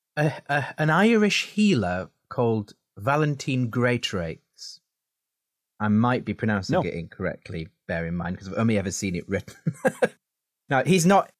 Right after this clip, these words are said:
Speaker 1: he's not in the book, so it's not, it's
Speaker 2: I
Speaker 1: not
Speaker 2: get it.
Speaker 1: something where you, you know, you're not lacking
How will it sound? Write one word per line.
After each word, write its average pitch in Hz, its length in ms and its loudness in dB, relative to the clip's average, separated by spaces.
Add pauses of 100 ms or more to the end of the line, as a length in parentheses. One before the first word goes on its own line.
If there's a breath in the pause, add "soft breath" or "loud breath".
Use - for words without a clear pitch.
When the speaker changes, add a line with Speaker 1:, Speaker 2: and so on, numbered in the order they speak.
(180)
Speaker 1:
he's 185 180 6
not 214 220 8
in 180 100 6
the 160 80 4
book, 143 340 4
so 135 120 4
it's 131 160 0
not, 160 220 6
it's 120 100 4
Speaker 2:
I - 40 6
Speaker 1:
not 123 160 6
Speaker 2:
get 107 60 2
it. - 40 0
Speaker 1:
something 131 380 2
where 123 220 6
you, 127 460 0
you 131 160 2
know, 104 80 2
you're 117 240 4
not 127 300 2
lacking 123 580 2